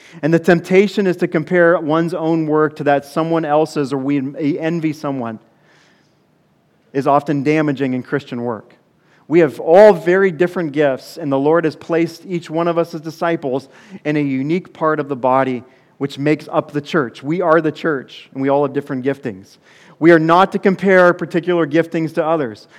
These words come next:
We are all uniquely called to exercise this to the edification of the body. And we are a b-, better collective unit when we do so. As we're reminded in First Corinthians, "Just as one body, though one, has many parts,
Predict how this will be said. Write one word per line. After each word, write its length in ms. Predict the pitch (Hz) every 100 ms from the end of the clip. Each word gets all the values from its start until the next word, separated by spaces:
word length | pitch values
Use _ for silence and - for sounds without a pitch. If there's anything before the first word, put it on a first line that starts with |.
| 190
We 120 | 165
are 140 | 170 165
all 280 | 160 185
uniquely 760 | 196 175 160 156 190 202 202 214
called 680 | - - 143 120 131 156 - - _ _ _
to 100 | -
exercise 840 | 160 165 170 170 156 170 135 131 123
this 500 | 127 120 120 - - - -
to 100 | 131
the 200 | 135 143
edification 880 | 165 165 151 170 160 147 151 127 127
of 160 | 131
the 80 | 120
body. 480 | 117 131 127 110 92 _ _ _ _
And 140 | 127 127
we 120 | 165
are 160 | 151 139
a 60 |
b-, 180 | 131 139
better 440 | 127 170 165 180 156
collective 600 | 160 151 156 151 156 131
unit 320 | 147 139 120
when 180 | 127 127
we 120 | 127
do 200 | 131 135
so. 380 | 135 120 98 92 _ _ _ _ _ _ _
As 180 | 143 143
we're 100 | 151
reminded 400 | 151 156 165 151
in 80 | 147
First 280 | 165 156 -
Corinthians, 520 | 151 151 147 120 113
"Just 280 | 170 170 170
as 120 | 139
one 280 | 147 165 156
body, 340 | 147 147 139
though 180 | 127 127
one, 300 | 127 151 151
has 140 | 120
many 240 | 131 151 156
parts, 580 | 147 120 - - -